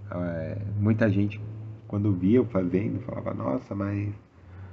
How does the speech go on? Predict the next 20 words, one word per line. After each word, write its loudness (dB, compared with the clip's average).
isso -8
dá 6
trabalho, 4
tem 4
que -2
ser 8
muito 6
criativo." 2
E 0
às -2
vezes, -4
não, 4
às 6
vezes 6
eu 2
só 2
vou 4
juntando 0
material 2
e 0